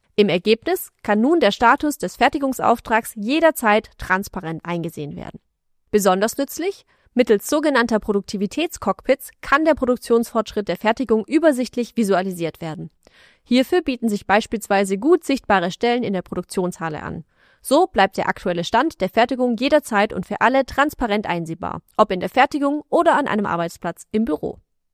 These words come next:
Neben den Echtzeitdaten und einer erheblichen Zeitersparnis gibt es noch einen weiteren klaren Vorteil einer B-D-E-Software.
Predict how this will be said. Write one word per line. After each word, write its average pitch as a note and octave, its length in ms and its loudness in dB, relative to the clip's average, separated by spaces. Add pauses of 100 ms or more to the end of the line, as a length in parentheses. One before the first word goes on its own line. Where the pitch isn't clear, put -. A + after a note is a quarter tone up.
(180)
Neben B3+ 220 4
den G3+ 140 2
Echtzeitdaten F#3 720 -2
und E4 180 0
einer A3+ 280 -2
erheblichen A#3 500 -4
Zeitersparnis G#3+ 800 -4
gibt - 180 -10
es A3+ 100 -8
noch A#3 120 -8
einen C#4 320 -2
weiteren G3 440 0
klaren C#4+ 460 2
Vorteil G3+ 480 -2
einer F3 240 -4
B-D-E-Software. - 840 -6